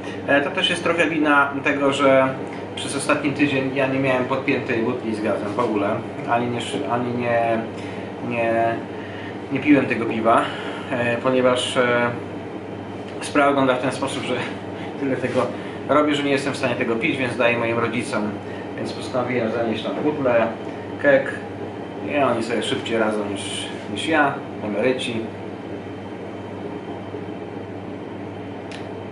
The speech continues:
Jeszcze szczęśliwi, bo ci, którzy dostają, e,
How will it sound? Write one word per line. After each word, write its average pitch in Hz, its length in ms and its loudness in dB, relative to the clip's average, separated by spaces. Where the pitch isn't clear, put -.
Jeszcze 135 340 0
szczęśliwi, 127 560 -2
bo 113 180 0
ci, 113 140 -4
którzy 113 240 -6
dostają, 110 480 0
e, 104 920 2